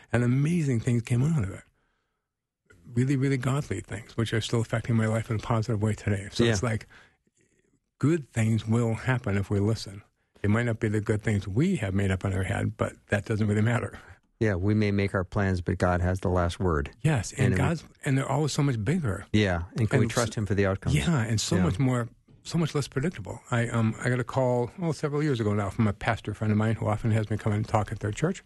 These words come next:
Speaker 1: And he said, "Glenn, I really want to get together for you for coffee," which, you know, is what he would usually say in the past if he had some project or thing he wanted to do with me. I thought, "Great." So I go with him, meeting with him, thinking we're gonna talk about some ministry he's starting that maybe he wants me to be a part of.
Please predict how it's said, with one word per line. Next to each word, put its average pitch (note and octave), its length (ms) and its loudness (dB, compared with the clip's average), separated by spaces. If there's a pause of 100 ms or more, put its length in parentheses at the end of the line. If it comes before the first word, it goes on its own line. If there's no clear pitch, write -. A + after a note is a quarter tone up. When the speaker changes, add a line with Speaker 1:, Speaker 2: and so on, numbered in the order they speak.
(160)
Speaker 1:
And - 480 -6
he C3+ 40 2
said, D3 160 2
"Glenn, C#3+ 160 2
I - 20 2
really C3+ 200 2
want C3+ 120 0
to B2 40 0
get B2 120 -2
together B2 240 0
for A#2 140 -4
you C3 80 0
for C3+ 120 -6
coffee," B2 380 -2
which, D#3 300 -4
you A3 80 0
know, C#3+ 200 0
is - 80 -18
what C3+ 140 2
he B2 80 0
would A#2+ 140 2
usually A#2+ 260 0
say A#2 160 0
in A2+ 60 2
the A2+ 80 0
past A2+ 340 -2
if - 80 -2
he A#2+ 80 -2
had A2 140 0
some G#2+ 260 -2 (180)
project A2+ 380 0
or A#2+ 80 0
thing A#2 180 0
he A#2+ 60 2
wanted A2 280 0
to G#2+ 60 0
do G2+ 140 0
with G2 140 -2
me. A#2+ 100 2
I A#2+ 40 0
thought, D#3 200 -6
"Great." G3+ 180 -2 (960)
So E3 100 2
I E3 40 2
go C#3 140 2
with C#3 180 0
him, D#3 160 0
meeting B2 300 2
with B2+ 140 -2
him, C#3+ 140 0
thinking A#2+ 300 0
we're A2+ 80 2
gonna A#2+ 180 2
talk A#2 240 -4
about A#2 200 -2
some A2 220 2
ministry A2+ 360 0
he's A2+ 120 2
starting A2+ 300 0
that A2+ 120 0
maybe G#2+ 220 0
he A2 40 2
wants A2 240 -2
me A#2 80 0
to A#2 80 2
be A2+ 80 0
a A#2 60 -2
part G2+ 240 -4
of. C3+ 160 -4